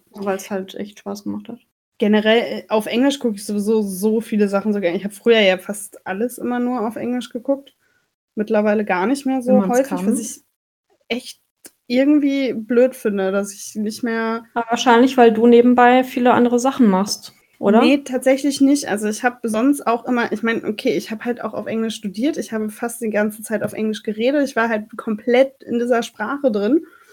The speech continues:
Speaker 2: und habe jetzt, ähm, dann nach und nach mit der Zeit, wo ich dann mit Tim jetzt zusammengekommen bin, über die Jahre ja <laughs> mittlerweile schon
Speaker 1: Ja.
Speaker 2: aufgehört,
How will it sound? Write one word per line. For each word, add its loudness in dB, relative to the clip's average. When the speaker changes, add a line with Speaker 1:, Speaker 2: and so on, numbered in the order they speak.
Speaker 2:
und 4
habe 0
jetzt, 0
ähm, 0
dann 2
nach -2
und 0
nach -4
mit 0
der -4
Zeit, -2
wo -2
ich -4
dann -2
mit -2
Tim 2
jetzt -2
zusammengekommen -4
bin, 0
über 0
die -6
Jahre -6
ja -4
<laughs> -
mittlerweile 2
schon -4
Speaker 1:
Ja. -6
Speaker 2:
aufgehört, -4